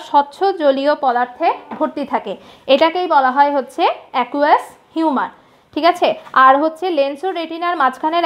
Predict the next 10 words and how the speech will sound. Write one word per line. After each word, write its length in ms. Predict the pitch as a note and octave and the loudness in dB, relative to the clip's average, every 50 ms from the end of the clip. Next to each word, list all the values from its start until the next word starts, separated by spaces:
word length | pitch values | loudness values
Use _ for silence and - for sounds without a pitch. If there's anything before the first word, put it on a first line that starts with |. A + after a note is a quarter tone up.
| D#4 | 2
একটা 180 | C4+ C#4 - D4 C#4+ C4+ | 2 2 2 2 2 2
অংশ 160 | C4 B3+ - D#4+ F4 F4 C#4 | 2 0 2 2 4 4 4
এক 60 | C#4 - - | 2 2 0
প্রকার 220 | C4+ C4+ C#4+ D4 B3 A#3 | 2 4 2 2 2 2
jelly 200 | C4 B3+ B3 C#4 C#4+ D#4 | 2 2 2 2 2 2
জাতীয় 220 | D#4 D#4+ D#4+ E4 D#4 D4+ | 2 2 0 0 2 4
পদার্থে 300 | C#4 C#4 C#4 C#4 D#4 D#4+ D#4+ | 4 4 4 2 0 -2 0
পূর্ণ 180 | D4 C#4+ C4 C4 B3+ B3 C#4 | 0 0 2 2 2 2 0
থাকে, 200 | C#4+ C#4+ E4 G4 C5 C5 - B3+ | 0 0 0 0 -2 -2 -2 -2
এটাকে 240 | B3 C4+ C4 C4 | 0 0 0 2